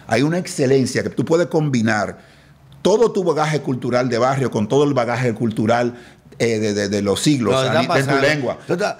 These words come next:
Speaker 1: Que
Speaker 2: tú
Speaker 1: sí,
Speaker 2: estás
Speaker 1: que
Speaker 2: poniendo el rap como poesía. Deja tu
Speaker 1: Claro
Speaker 2: vaina.
Speaker 1: que lo
Speaker 2: ¿El
Speaker 1: es.
Speaker 2: rap es poesía?
Speaker 1: Claro que lo es. Es poesía urbana.
Speaker 2: Oh,
Speaker 1: Y hay una,
Speaker 2: Dios.
Speaker 1: y hay una habilidad, y hay una habilidad
Speaker 2: Oh,
Speaker 1: para
Speaker 2: Dios.
Speaker 1: eso. Pero volvemos al negocio.
Speaker 2: Edgar Allan Poe, escúchame.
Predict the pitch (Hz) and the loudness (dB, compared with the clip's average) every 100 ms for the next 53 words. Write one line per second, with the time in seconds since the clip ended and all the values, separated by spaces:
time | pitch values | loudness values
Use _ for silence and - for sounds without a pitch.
0 | - 170 208 226 262 269 - - 262 254 | -2 2 2 4 4 4 2 2 2 0
1 | 262 254 247 233 180 175 160 131 104 - | -2 0 0 2 0 0 0 0 -2 -4
2 | 156 208 220 196 175 185 240 233 220 214 | 0 2 2 2 2 4 2 2 4 4
3 | - 208 262 294 285 285 262 247 135 87 | 4 4 4 2 0 0 0 0 -2 -4
4 | - _ 185 220 285 240 220 170 139 - | -12 _ 2 4 4 4 4 4 4 4
5 | 147 143 165 151 - 151 165 156 143 135 | 2 2 2 2 2 2 2 0 0 2
6 | 143 240 185 90 - 107 127 151 160 202 | 2 0 -4 -10 -12 -10 0 2 4 2
7 | 220 135 151 190 190 196 175 160 151 131 | 0 2 2 2 2 4 4 2 2 2
8 | 147 185 180 175 160 135 131 131 123 123 | 2 2 2 2 2 2 0 0 0 0
9 | 120 - 156 147 143 151 143 165 185 165 | -2 0 2 4 4 2 2 0 0 0
10 | 151 113 107 147 175 208 196 190 147 180 | 0 0 0 0 0 2 2 2 2 2
11 | 180 156 147 190 127 131 | 2 2 2 2 2 -4